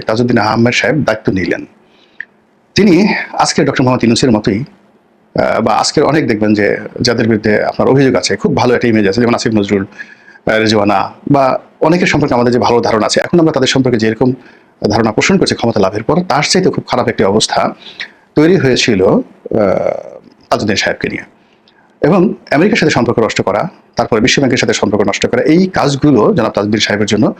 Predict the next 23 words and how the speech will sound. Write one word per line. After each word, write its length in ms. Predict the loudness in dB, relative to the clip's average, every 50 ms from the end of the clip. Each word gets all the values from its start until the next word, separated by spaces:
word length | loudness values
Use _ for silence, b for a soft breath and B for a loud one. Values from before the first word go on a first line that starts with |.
| B B B
বাংলাদেশে 400 | -2 0 0 0 -2 -2 -2 -2
হয়েছিল। 260 | -2 -4 -2 0 0
বিশ্বাস 380 | 0 2 0 0 0 0 -2 0
করেন, 200 | 0 0 0 0 -2 B B B B B B B B
তিনি 120 | 2 2 2
যখন 140 | 2 2
অর্থমন্ত্রী, 640 | 0 0 0 0 0 0 0 0 -2 -2 -2 -2 -4 -6 B B B B B B
তখন 160 | -2 0 0 2
তার 120 | 2 2
সঙ্গে 180 | 2 2 2 2
দেখা 200 | 2 0 0 0
করার 200 | 0 0 2 2
জন্য 160 | 2 2 2
বিশ্ব 340 | 2 2 0 0 0 0 0
ব্যাংকের 240 | 0 0 0 -2
প্রেসিডেন্ট 600 | 0 0 -2 0 0 0 0 2 2 0 0 -4 -8 -12 _ _ 0
বাংলাদেশে 380 | 0 0 0 0 0 0 0 0
এসেছেন 360 | 0 -2 -2 -2 -4 -4 -2
এবং 140 | 0 0 2
বঙ্গবন্ধু 340 | 2 2 2 2 2 2 0
পরবর্তীতে 460 | 0 0 0 0 0 0 -2 -2 0
ছিঁড়ে 260 | 2 2 2 2 0
ফেলেছিলেন। 380 | 0 -2 -2 -2 -4 -6 -8